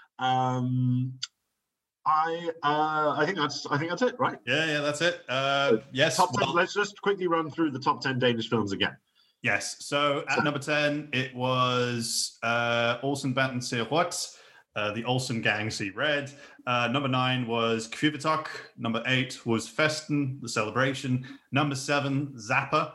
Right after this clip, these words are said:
Speaker 2: Number six, Harry or Kamachen, Harry and the Butler. Number five,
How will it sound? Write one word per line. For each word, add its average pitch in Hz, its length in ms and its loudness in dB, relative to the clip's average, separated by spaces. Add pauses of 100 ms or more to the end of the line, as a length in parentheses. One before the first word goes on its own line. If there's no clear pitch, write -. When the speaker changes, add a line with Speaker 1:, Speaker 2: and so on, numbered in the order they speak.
(320)
Speaker 2:
Number 135 180 0
six, 180 540 0
Harry 143 480 0
or 123 360 0
Kamachen, 147 640 0 (100)
Harry 117 320 0
and 107 80 -6
the 107 60 -12
Butler. 151 460 -2 (300)
Number 127 160 0
five, 156 520 0